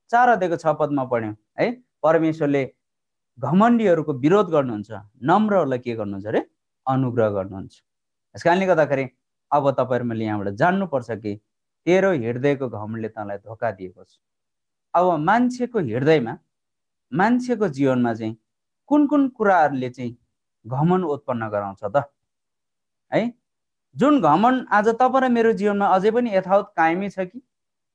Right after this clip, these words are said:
यदि तपाईँ र म घमण्डी भएर जब तपाईँ र म सेवा गर्छौँ भने घमण्डीहरूलाई परमेश्वरले के गर्नुहुने, के गर्नुहुने रहेछ?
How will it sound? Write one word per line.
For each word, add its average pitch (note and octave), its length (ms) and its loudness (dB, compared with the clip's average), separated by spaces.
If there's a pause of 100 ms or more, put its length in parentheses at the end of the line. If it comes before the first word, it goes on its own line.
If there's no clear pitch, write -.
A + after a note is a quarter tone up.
(460)
यदि D#3+ 180 2
तपाईँ E3+ 300 4
र - 20 2
म E3+ 140 0
घमण्डी E3 520 2
भएर E3+ 240 4
जब F3+ 280 2
तपाईँ E3+ 220 0
र D#3+ 60 -6
म E3 100 -2
सेवा D3 260 2
गर्छौँ C3 320 -4
भने G#2+ 280 -6 (720)
घमण्डीहरूलाई B2+ 640 0
परमेश्वरले A2+ 580 -6
के C#3+ 180 0
गर्नुहुने, A#2 440 -2 (340)
के F3+ 100 4
गर्नुहुने C#3 400 2
रहेछ? A#2 220 -6